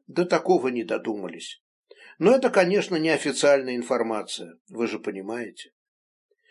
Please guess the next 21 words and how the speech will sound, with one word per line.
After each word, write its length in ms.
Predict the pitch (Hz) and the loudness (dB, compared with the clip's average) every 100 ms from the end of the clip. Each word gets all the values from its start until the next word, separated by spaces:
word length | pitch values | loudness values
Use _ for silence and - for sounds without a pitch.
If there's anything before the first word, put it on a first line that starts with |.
| - - | -20 -16
Майор 420 | 113 123 190 247 240 | -4 -2 0 -4 -4
посмотрел 760 | 175 160 147 156 196 202 185 _ 131 | -6 -4 -4 0 0 0 -4 _ -4
на 180 | 139 | -2
заинтригованных 1080 | 120 143 143 135 139 139 190 180 165 147 - | 0 -2 -4 -2 -2 0 0 0 -4 -6 -6
путников 640 | 135 123 127 117 - - _ _ _ | -6 -6 -8 -10 -12 -16 _ _ _
и 120 | - 120 | -2 0
жестом 520 | 143 208 185 240 190 | 2 0 -2 -6 -4
пригласил 600 | 180 123 120 - 147 175 | -4 -2 -4 -4 -4 -4
их 160 | 180 | -4
пройти 380 | - 117 92 104 | -4 -4 -4 -8
дальше. 480 | 92 82 82 - - _ _ _ _ _ _ - | -6 -8 -8 -14 -18 _ _ _ _ _ _ -4
Было 280 | 165 262 262 | 0 0 2
ясно, 480 | 214 208 180 143 | 2 0 -2 -8
что 200 | - 160 | -4 -4
к 80 | - | 2
этой 240 | 233 233 202 | 0 0 -2
теме 360 | 156 160 170 | 0 2 0
разговор 500 | 170 120 139 123 147 | -2 0 0 2 -2
больше 400 | 110 117 113 117 | 0 -2 -2 -6
не 80 | 107 | -6
вернется. 640 | 107 104 92 85 - - | -6 -8 -10 -10 -10 -14